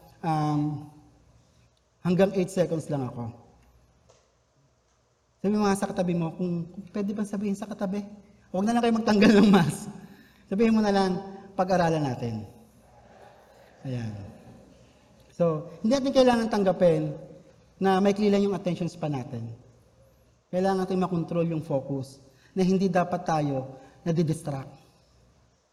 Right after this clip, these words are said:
Ulitin ko, kailangan natin makontrol yung ating focus. Hindi dapat tayo laging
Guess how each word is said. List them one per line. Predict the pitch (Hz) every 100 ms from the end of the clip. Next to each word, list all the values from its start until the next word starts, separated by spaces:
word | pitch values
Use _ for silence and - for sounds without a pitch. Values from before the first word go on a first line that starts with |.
| _
Ulitin | 165 180
ko, | 180 170
kailangan | 185 226 233
natin | 233 214
makontrol | 208 202 202
yung | 202 190
ating | 170 180
focus. | 156 143 156 151 - _ _
Hindi | - 202 208
dapat | 196 196 190 190
tayo | 175
laging | 175 170 151 196 202 175 -